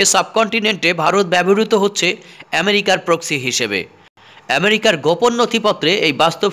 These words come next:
সত্যটি উঠে এসেছে। ভারত যত দ্রুত এই বিষয়গুলো হৃদয়ঙ্গম করতে পারবে, এটা ততই ভারতের জন্য মঙ্গল, কারণ চীন যে ছেড়ে দিয়ে কথা বলবে না, এটা চীনের উচ্চপদস্থ জেনারেলদের মনোভাবে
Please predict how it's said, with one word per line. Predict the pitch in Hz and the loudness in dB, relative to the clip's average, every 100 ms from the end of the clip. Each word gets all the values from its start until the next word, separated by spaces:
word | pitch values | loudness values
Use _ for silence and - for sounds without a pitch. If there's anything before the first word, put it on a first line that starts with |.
| - | -2
সত্যটি | 190 - 180 180 | -2 -2 -2 -2
উঠে | 135 143 120 | 0 0 0
এসেছে। | 113 101 95 85 - - - - - 104 | 0 -4 -4 -6 -14 -20 -20 -20 -10 -2
ভারত | 139 208 156 | 2 2 2
যত | 160 165 208 | 0 2 0
দ্রুত | 170 202 214 | 2 2 4
এই | 196 | 4
বিষয়গুলো | 185 196 190 196 185 | 2 0 0 2 2
হৃদয়ঙ্গম | 160 185 185 185 190 190 | 4 4 2 2 0 0
করতে | 180 185 180 | 0 0 2
পারবে, | 175 180 262 - - - - | 2 0 -4 -8 -20 -18 -4
এটা | 151 170 165 | 0 0 0
ততই | 170 170 208 151 | 0 2 0 2
ভারতের | 165 151 147 127 | 0 0 0 0
জন্য | 127 127 117 | 0 0 0
মঙ্গল, | 117 110 92 78 - - - - - | 0 0 -2 -6 -18 -20 -20 -8 -2
কারণ | 151 170 147 | 2 2 0
চীন | 190 202 | -4 -2
যে | 202 - | -2 -4
ছেড়ে | 151 190 214 | -2 0 2
দিয়ে | 214 196 | 0 0
কথা | 190 190 | 0 2
বলবে | 185 180 175 | 2 2 2
না, | 139 135 - - _ - | 2 -2 -8 -20 _ -4
এটা | 135 185 190 | 0 0 0
চীনের | 202 190 175 | 0 0 -2
উচ্চপদস্থ | 180 214 180 185 208 - 151 | 0 0 0 0 0 0 2
জেনারেলদের | 160 185 170 165 165 160 | 2 2 0 2 2 2
মনোভাবে | 165 156 156 | 2 2 2